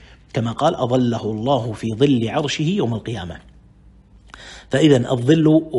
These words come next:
هنا ظل عرش الله سبحانه وتعالى يوم، آه، القيامة، فإن الله سبحانه وتعالى وتعاظم، آه، سبحانه وتعالى لا يمكن أن، آه، آه، يكون هناك فوق، يعني يكون فوقه شيئا،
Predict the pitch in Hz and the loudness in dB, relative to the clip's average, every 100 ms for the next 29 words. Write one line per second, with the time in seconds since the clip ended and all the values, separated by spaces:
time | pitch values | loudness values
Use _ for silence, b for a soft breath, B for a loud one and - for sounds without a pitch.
0 | - 147 165 170 160 131 143 127 123 139 | -2 0 2 4 4 2 2 2 0 -2
1 | 131 - 120 131 127 127 113 101 131 113 | -4 -2 0 0 0 -2 -4 -6 -6 -4
2 | 117 117 110 123 131 107 110 131 127 131 | -4 -6 -6 -4 -2 -2 -4 -2 -2 -4
3 | B B B - 110 104 127 131 139 120 | B B B -8 -6 -2 -2 2 2 2
4 | 110 104 117 120 120 123 110 - 98 131 | -4 -6 -4 -4 -2 -4 -4 -8 -6 -6
5 | 117 95 104 110 120 117 175 - 107 107 | -4 -6 -8 -8 -6 -4 -4 -4 -6 -6
6 | 113 139 127 117 113 B B B - 107 | -4 -2 -2 -4 -8 B B B -8 -6
7 | 110 110 95 139 113 117 127 131 156 196 | -4 -4 -2 -2 -2 -2 -2 -2 0 0
8 | 196 147 - 156 143 151 B B B 117 | 0 0 -2 -2 -2 -2 B B B -2
9 | 120 110 107 101 104 92 82 B B - | 0 -2 -6 -6 -8 -10 -12 B B -10
10 | 98 101 120 120 120 147 127 123 143 131 | -8 -6 -2 -2 0 0 2 2 0 0
11 | 117 143 139 - - 113 117 101 107 107 | 0 2 2 0 -12 -8 -6 -6 -8 -2
12 | 139 147 143 139 113 127 123 147 127 135 | -2 2 0 0 0 0 2 2 2 0